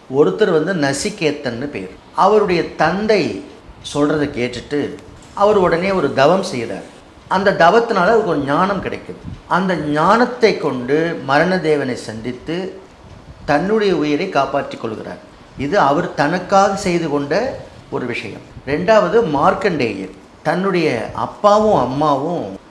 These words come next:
மார்க்கண்டேயன்கிட்ட சொல்றாங்க, என்னன்னா, "நீ பதினாறு வயதுல இறந்துருவேன்னு நாங்க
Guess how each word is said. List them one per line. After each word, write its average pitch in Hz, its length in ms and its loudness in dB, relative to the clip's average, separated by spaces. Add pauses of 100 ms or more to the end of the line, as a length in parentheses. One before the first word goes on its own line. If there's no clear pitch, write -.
(120)
மார்க்கண்டேயன்கிட்ட 165 800 -2
சொல்றாங்க, 120 440 -4 (380)
என்னன்னா, 139 520 -4 (460)
"நீ 143 120 -2
பதினாறு 180 680 2
வயதுல 156 300 0
இறந்துருவேன்னு 151 920 0 (480)
நாங்க 135 340 -2